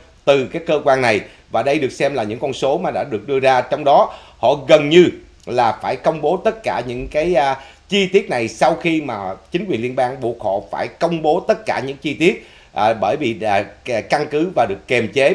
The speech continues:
bởi cái đạo luật Freedom of Information Act, trong đó buộc họ không thể từ chối những yêu cầu về báo cáo của số tiền chi ra.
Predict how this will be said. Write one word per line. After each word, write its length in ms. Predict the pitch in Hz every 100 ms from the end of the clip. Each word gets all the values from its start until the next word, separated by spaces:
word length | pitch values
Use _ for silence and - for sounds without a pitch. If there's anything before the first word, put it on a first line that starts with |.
| 185
bởi 160 | 90 113
cái 100 | 156
đạo 120 | 107
luật 140 | 101 - -
Freedom 260 | 165 151 135 -
of 140 | 117 156 -
Information 540 | 139 - 135 135 139 -
Act, 280 | - 185 - - - _
trong 140 | - 143
đó 120 | 175
buộc 320 | 165 123 -
họ 120 | 87 -
không 140 | 160 -
thể 120 | 120
từ 360 | - 165 147 117
chối 240 | 131 135 208 - - -
những 160 | 113 175
yêu 180 | 175 160
cầu 160 | 110 104
về 120 | 107
báo 180 | 120 160
cáo 300 | 151 139 180
của 200 | - 120
số 180 | 175 175
tiền 240 | 147 104 -
chi 160 | 143
ra. 200 | 131 123